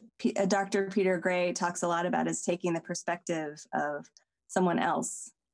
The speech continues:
And I think that's something that we had to do quite often as ancestral learners, because for a while we weren't able to talk to each other.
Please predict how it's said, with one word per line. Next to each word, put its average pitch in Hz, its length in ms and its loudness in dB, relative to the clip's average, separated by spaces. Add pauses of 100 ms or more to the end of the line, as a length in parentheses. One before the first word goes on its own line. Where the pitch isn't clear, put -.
(300)
And 156 320 0
I 170 140 0
think 185 300 4
that's 180 240 0
something 175 720 0
that 156 420 -2 (300)
we 190 260 4
had 196 320 2
to 214 140 2
do 160 640 0 (120)
quite 196 260 2
often 156 520 0
as 160 200 -2
ancestral 170 480 -2
learners, 165 480 0
because 165 320 -2
for 170 160 -8
a 165 60 0
while 190 280 2
we 185 140 2
weren't 180 240 0
able 226 180 -2
to - 100 -10
talk 294 300 -2
to - 140 -4
each - 160 -4
other. - 380 -6